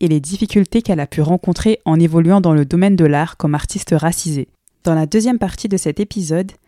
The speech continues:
Elka Imani approfondit la réflexion sur son rapport aux réseaux sociaux et ce que cela implique lorsqu'ils sont la vitrine de votre travail.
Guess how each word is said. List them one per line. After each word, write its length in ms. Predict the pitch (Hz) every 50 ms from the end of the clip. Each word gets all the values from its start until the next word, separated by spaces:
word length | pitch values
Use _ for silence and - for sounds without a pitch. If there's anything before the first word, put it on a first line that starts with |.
| _ _ _ _ _ _
Elka 300 | 185 185 185 _ - 247
Imani 440 | 247 214 190 175 170 180 202 214 _
approfondit 540 | - - - - - 196 - 190 196 190 226
la 140 | 208 170 156
réflexion 560 | 147 202 202 - 202 208 196 - - 208 208
sur 140 | - - -
son 120 | - -
rapport 400 | 156 147 156 160 _ - 208 202 - -
aux 60 | 156
réseaux 280 | 143 165 170 170 190
sociaux 460 | 202 - - 175 - - - 190 208 _ _ _ _ _
et 40 | 165
ce 160 | - - 170
que 140 | - - -
cela 260 | - - 185 196 214
implique 380 | 202 170 170 - - 220 - -
lorsqu'ils 320 | 165 - - - - 151
sont 140 | - - 165
la 120 | 156 151
vitrine 400 | 147 165 190 - - - 233 220
de 100 | 190 170
votre 240 | 143 147 147 - -
travail. 520 | - - - - 180 160 151 139 139 156